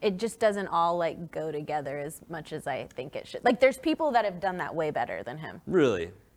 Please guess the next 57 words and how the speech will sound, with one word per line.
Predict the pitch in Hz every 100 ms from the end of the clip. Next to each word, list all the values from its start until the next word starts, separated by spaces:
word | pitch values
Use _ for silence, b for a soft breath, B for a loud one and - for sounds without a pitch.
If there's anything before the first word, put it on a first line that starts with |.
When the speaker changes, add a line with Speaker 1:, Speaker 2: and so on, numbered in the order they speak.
| _ -
Speaker 2:
I | 98
Speaker 1:
Yeah. | - 76
Speaker 2:
don't | 80
know. | 87 -
I | 131
like | 104 226
Speaker 1:
With | 220
Speaker 2:
it. |
Speaker 1:
the | 214
Jordans, | 190 202 190 202
'cause | 208 190
that's | 208
not | 226 175
something | - 180 180
he | 175 170
made | 151 151
up. | 147 - _ _ _ _ _ _ _ _ -
Speaker 2:
No, | 277 240 196
I'm | 190 180
sure | 143
he's | 113
probably | 98 82
got | 78
a |
stylist, | 78 78 62 69 - - -
but | - - 175 165
Speaker 1:
No, | 269 339 294
I'm | 208
saying, | - 233
like, | 214 208
there's | 220
been, | 185 214 -
there's | 208 220
other | - 202 208 165
celebrities | - 196 185 190 175 165
that | 170 170
have, | 170 156 156 -
that | 180 156 143 - _ _ _ -
Speaker 2:
Have | 147
done | 127 127
it |
Speaker 1:
have | 104 101
Speaker 2:
better. | 180
Speaker 1:
done | 196 190
it | 160
better. | 175 165 -
Speaker 2:
Have | -
done | 90
it | -
better. | 90 90
Speaker 1:
That, | 208 175 214
there's | -
something | - 320 330 269
off | 190 214 165 - -
that | 175
he | 190
need-, | 196